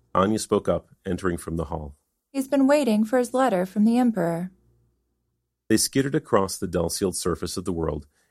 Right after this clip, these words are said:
Speaker 1: in a shallow vehicle looking somewhat like a huge sandal. An old geomagnetic skimmer, as far as he could tell, although it had a homemade, jerry-built feel.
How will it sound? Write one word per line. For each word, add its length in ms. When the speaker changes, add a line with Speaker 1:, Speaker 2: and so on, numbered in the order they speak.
Speaker 1:
in 80
a 40
shallow 360
vehicle 400
looking 240
somewhat 400
like 160
a 40
huge 260
sandal. 480
An 100
old 260
geomagnetic 600
skimmer, 500
as 120
far 140
as 120
he 100
could 160
tell, 300
although 220
it 80
had 160
a 40
homemade, 560
jerry-built 500
feel. 380